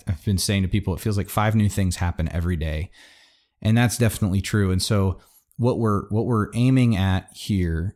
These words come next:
is not to be a news resource for you on what's, what's going on. You have plenty of resources for that. What we're hoping is that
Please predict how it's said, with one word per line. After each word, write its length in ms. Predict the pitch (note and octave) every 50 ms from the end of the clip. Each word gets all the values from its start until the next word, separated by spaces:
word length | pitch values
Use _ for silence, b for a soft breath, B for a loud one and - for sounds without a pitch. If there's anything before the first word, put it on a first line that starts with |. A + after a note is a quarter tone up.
| _ _
is 320 | G2+ G2+ G2 F#2 F2 F#2
not 420 | F#2+ F#2+ G2 G2+ G#2 A2 - - -
to 580 | - - G#2 G2 F#2+ F#2+ F#2 F2+ F2+ F2+ F#2 _ _ _ _ _ _ -
be 140 | - G2+ G2
a 40 | F#2
news 480 | F2+ F#2+ G2 G2 G2 G2 F#2+ F2+ - -
resource 500 | F#2 F#2 F2 - - F#2 F2 E2+ E2 -
for 180 | - - F2+
you 400 | E2+ E2 D#2+ D#2+ D#2 D#2+ D#2 D2 -
on 560 | - F2+ F2+ F2+ F2 F2 F2 E2+ E2+ E2+ E2 -
what's, 480 | F#2 F#2+ F#2 - - - - - -
what's 220 | - G2+ F#2 - -
going 240 | - F#2+ F2+ F2+ F#2+
on. 240 | F#2+ F2+ F2 F2
You 100 | F2 F#2
have 180 | F2+ F2+ - _
plenty 320 | - - A2 G#2+ G#2 G2
of 120 | F#2 E2 F#2
resources 480 | F#2+ F2 - - E2+ D#2 - F2 E2
for 160 | - - E2+ D#2+
that. 180 | E2 D#2+ -
What 180 | A2 G#2+ G#2 -
we're 200 | A2 G#2+ G2 F2+
hoping 480 | - C3+ D3 D#3+ - A2 G2 F#2 F#2
is 240 | D2+ G2 G2 F2+ F2
that 320 | - G2+ F#2 F#2 - -